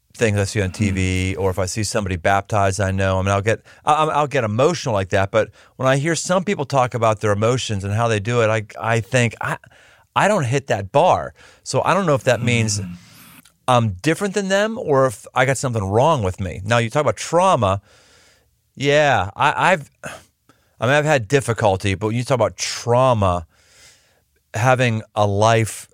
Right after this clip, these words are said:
Speaker 1: that was very, very close to you end early, like a kid's life or having a parent die early. I've not had that kind of trauma.
Speaker 2: Hmm.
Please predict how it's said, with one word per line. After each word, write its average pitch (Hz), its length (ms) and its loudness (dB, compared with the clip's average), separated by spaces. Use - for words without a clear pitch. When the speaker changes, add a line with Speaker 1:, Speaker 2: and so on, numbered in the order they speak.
Speaker 1:
that 110 140 -2
was 95 180 -6
very, 113 340 2
very 101 240 0
close 110 420 -2
to 117 100 -6
you 107 260 -2
end 110 180 0
early, 107 280 2
like 95 220 0
a 92 60 -10
kid's 117 380 -4
life 110 460 0
or 98 80 -2
having 107 280 0
a 92 60 -4
parent 117 400 -4
die 110 220 0
early. 107 480 0
I've 120 200 4
not 120 260 2
had 107 320 0
that 95 220 0
kind 87 240 -2
of 80 60 -10
trauma. 78 380 -2
Speaker 2:
Hmm. 113 280 -10